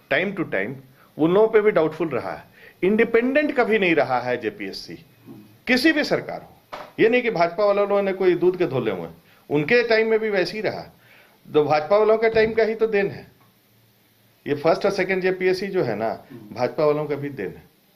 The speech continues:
Speaker 1: इसी के लिए तो ये नहीं हो रहा है इसमें चार्जशीट, नहीं तो अभी तक हो गया रहता।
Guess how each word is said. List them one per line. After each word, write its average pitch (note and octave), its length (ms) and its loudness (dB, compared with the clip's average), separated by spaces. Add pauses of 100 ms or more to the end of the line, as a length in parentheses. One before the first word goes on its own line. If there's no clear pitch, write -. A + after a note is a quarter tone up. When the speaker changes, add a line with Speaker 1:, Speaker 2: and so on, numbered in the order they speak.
(440)
Speaker 1:
इसी F3 180 -4
के E3+ 80 0
लिए E3+ 160 2
तो E3+ 120 -2
ये D#3 80 0
नहीं D#3 180 -2
हो B2+ 120 -4
रहा F#2+ 120 -4
है E2+ 100 -8 (160)
इसमें G2+ 300 -14
चार्जशीट, - 440 -14 (1300)
नहीं C3+ 120 -8
तो D3 80 2
अभी D3 100 2
तक D#3 80 -4
हो D#3 220 -2
गया B2+ 160 -4
रहता। E2+ 280 -14